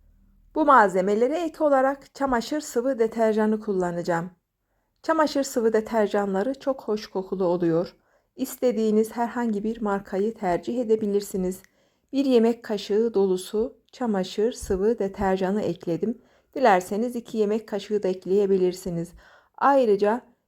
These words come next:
bir yemek kaşığı dolusu da beyaz sirke ekliyorum.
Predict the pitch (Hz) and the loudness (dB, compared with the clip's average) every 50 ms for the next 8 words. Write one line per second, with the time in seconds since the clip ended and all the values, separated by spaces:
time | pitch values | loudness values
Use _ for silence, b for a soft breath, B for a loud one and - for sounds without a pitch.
0 | _ _ - 294 302 302 262 247 220 208 190 190 196 - - 208 196 190 - 196 | _ _ -4 -2 0 2 4 4 4 4 2 0 -2 -4 -4 -4 -4 -4 -4 -2
1 | 180 180 185 226 233 240 226 233 233 - 247 226 226 233 254 254 - _ - 220 | -2 0 2 2 2 2 0 -4 -6 -4 -2 0 0 0 -2 -4 -6 _ 0 2
2 | 214 196 190 226 262 - - - - 254 233 226 - - 247 196 180 185 185 - | 4 4 4 2 0 -2 -8 -10 -8 -8 -8 -8 -2 0 2 2 2 0 -2 -4
3 | - 180 180 170 165 165 165 170 170 | -6 -4 -2 -2 -2 -2 -2 -4 -8